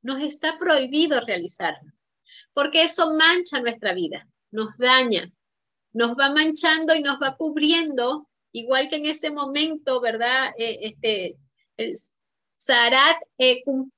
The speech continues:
cubría a la persona de manchas blancas, y no solamente cubría lo que era, eh, su cuerpo, también cubría sus posesiones, ¿no? Lo que significa que todo lo que nosotros hacemos, cuando nosotros actuamos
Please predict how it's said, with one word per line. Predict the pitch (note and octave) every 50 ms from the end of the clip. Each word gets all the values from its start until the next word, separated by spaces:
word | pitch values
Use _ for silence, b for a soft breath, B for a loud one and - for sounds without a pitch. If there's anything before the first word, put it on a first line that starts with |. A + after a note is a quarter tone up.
| _ - - -
cubría | - C#4+ C#4 B3+ C4 D#4 D#4+ E4+ F4+ F#4 E4+ C#4+
a | C4+
la | B3+ B3+
persona | B3+ C4 B3 C4 - - D4 C#4 C#4+ D4 D4+ D4
de | C#4+ C4
manchas | B3+ C4 C4+ C#4+ D4+ D4+ D#4+ D4 B3+ -
blancas, | D4+ D#4 D#4 D#4+ D4+ D4+ - A3 G#3+ A3
y | D4 D#4
no | E4+ F#4 G#4+ A#4+
solamente | - - A4+ A#4 A4+ G#4+ A4 G#4 F4+ E4 F4 G4 G#4+ A4 A4 G#4+ -
cubría | - E4+ C#4+ C4+ C#4+ D4+ D#4+ E4+ F4
lo | F#4+ F#4 F4 F4 -
que | D4 C4 B3+ C4 C4+
era, | C4+ D#4 F4 F4+ - _ _ _ _ _ _ _ _
eh, | A#3+ A#3+ A#3
su | A#3 A#3 - - B3 -
cuerpo, | - - D#4+ E4 F4 F4+ F4 - - G#3+ G#3
también | - A#3 A#3 B3 C4+ C#4+ D4+ D4+
cubría | - F4 D4+ D#4 E4 E4+ F4+ F4+ F4+
sus | - F#4+ E4+ - _
posesiones, | - C#4+ C#4 C#4 - B3+ A3 A3 - - - D4+ D#4+ F4+ F#4+ D4+ G#3 D#3 - - - _ _ _ _ _ _ _ _ _ _ _ _ _ _ _ _ _ _ _ _ _ _ _ _ _ _
¿no? | - G#3 A3 C4 D4+ D4+ B B _
Lo | - C4 B3+
que | - C4+
significa | C4 - D4+ C#4 C#4+ C#4+ C#4+ D#4+ D#4 D#4 F4+ F4+ F#4
que | F#4+ D#4+ D#4+ - -
todo | E4 E4 F4+ F#4+
lo | G#4 G4+
que | F#4+
nosotros | D#4+ D4+ D4+ D#4+ E4 E4+ D#4+
hacemos, | D#4+ C#4 - - - D#4 D4+ D#4 D4+ D4+ -
cuando | - A#3 A#3+
nosotros | A#3 B3+ B3+ D4 D#4 D#4+
actuamos | - A#4+ - - C#4+ C#4 C#4 C#4+ C#4+ G#3 G#3